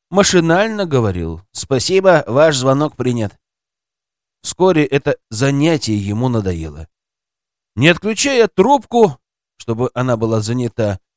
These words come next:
он положил ее на стол и наполнил пивом большую керамическую кружку с карельским узором.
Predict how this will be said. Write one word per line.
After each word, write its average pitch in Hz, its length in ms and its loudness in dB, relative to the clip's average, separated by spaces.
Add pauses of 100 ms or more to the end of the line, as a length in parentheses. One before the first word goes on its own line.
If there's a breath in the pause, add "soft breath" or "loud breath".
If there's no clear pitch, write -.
(220)
он 254 240 2
положил 156 480 2
ее 131 160 0
на 165 140 -2
стол 247 420 -2
и 214 200 -8
наполнил 135 720 0
пивом 190 420 -4
большую 127 480 0
керамическую 120 760 -4
кружку 196 420 -4
с - 80 -6
карельским 120 600 -4
узором. 78 520 -8